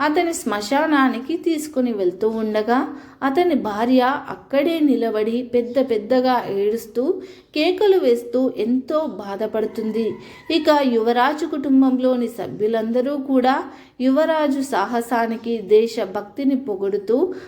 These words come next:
అతన్ని మోయడానికి అందరూ కూడా భుజం ఇస్తూ శ్మశానానికి తీసుకుని వెళ్తారు.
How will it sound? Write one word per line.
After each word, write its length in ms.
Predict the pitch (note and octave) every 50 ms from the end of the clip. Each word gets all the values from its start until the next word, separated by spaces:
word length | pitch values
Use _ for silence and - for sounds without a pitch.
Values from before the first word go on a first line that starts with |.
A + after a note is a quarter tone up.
| - - B3
అతన్ని 400 | B3+ C4 C4 D#4 D4+ D4 C#4+ C4+
మోయడానికి 1040 | A#3+ A3+ G#3+ G#3+ A3+ B3 C4+ D4 D4+ C4+ C4+ C4+ B3 A#3+ A#3 A#3+ - B3+ C4 C4 C4+ C4
అందరూ 500 | - G#3 A3 B3 C4 E4+ F#4 F#4 F#4 F4
కూడా 500 | - - B3+ A#3 A3+ G#3+ A#3+ A#3 A#3 A#3+ - G#3
భుజం 480 | G3+ A3 A#3 - C4 C#4+ D4+ D4 - G#3
ఇస్తూ 520 | G#3+ G#3 - - - A3+ A#3+ C#4 - - - - - - - - -
శ్మశానానికి 1120 | - C#4+ D4 D4+ D#4 D4+ - F#4 F#4 F#4 F4 E4 D4 C4 A#3 A3 G#3+ G#3+ - C4 C#4+ C4+ - -
తీసుకుని 560 | C4 C#4+ D4+ D4+ D4+ - - C#4 A#3 A3 A#3
వెళ్తారు. 800 | A#3 A#3 A3 G#3+ - - G#3 G3+ G3+ G3+ G3 F#3 F3+ - - -